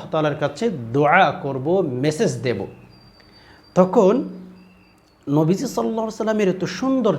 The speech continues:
চেহারা, লাল হয়ে গেলেন বা রাগান্বিত হয়ে গেলেন নবীজি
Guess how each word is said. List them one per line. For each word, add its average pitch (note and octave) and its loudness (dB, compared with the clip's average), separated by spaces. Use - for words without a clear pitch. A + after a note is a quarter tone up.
চেহারা, A#2 -2
লাল C#3+ 6
হয়ে B2+ 0
গেলেন A2+ -2
বা B2+ 0
রাগান্বিত C3 0
হয়ে B2 -2
গেলেন A2+ -2
নবীজি B2 0